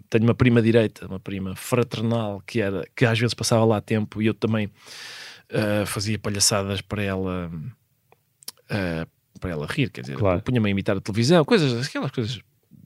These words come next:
Speaker 1: de, de miúdos. <clears throat> E,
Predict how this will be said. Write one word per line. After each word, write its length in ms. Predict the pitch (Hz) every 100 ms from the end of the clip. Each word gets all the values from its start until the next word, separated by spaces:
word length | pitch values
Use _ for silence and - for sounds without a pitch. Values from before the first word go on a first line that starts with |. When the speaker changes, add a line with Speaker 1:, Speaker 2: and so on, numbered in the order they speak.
| -
Speaker 1:
de, 180 | 101 95
de 40 | - - -
miúdos. 380 | 113 180 127 - _ - - - - _ -
<clears throat> 320 | 196 123 117 - - - _
E, 600 | 131 127 120 117 117 107